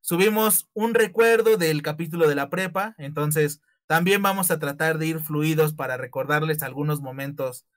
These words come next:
épicos, para que no caigan así como que, "Ay, ¿estos quiénes son?". Entonces, poco a poco vamos a ir moviendo esa situación. A Leoncio, no se lo pierdan con su jueves de chistes, para quien ya lo tenga agregado,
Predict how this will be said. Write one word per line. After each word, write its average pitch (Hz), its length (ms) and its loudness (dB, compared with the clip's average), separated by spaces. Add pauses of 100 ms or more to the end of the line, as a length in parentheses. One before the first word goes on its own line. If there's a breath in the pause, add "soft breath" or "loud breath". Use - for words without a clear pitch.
(240)
épicos, 180 680 -2 (340)
para 135 200 -4
que 147 140 -2
no 160 120 2
caigan 175 300 2
así 147 160 -4
como 165 180 0
que, 156 80 -6
"Ay, 202 220 0
¿estos 180 320 -8
quiénes 185 220 -4
son?". 180 240 -2
Entonces, 139 640 -6 (260)
poco 196 200 0
a 185 60 2
poco 185 220 0
vamos 175 320 4
a 170 40 0
ir 165 160 0
moviendo 151 440 0
esa 151 160 -4
situación. 135 580 -4 (840)
A 175 120 8
Leoncio, 269 680 6
no 170 140 -4
se 180 80 -2
lo 165 120 2
pierdan 180 360 0
con 160 160 -6
su 147 100 -8
jueves 160 260 0
de 143 100 -8
chistes, 202 600 -8
para 127 300 -12
quien 127 260 -16
ya 135 120 -4
lo 147 100 -6
tenga 165 240 2
agregado, 151 520 2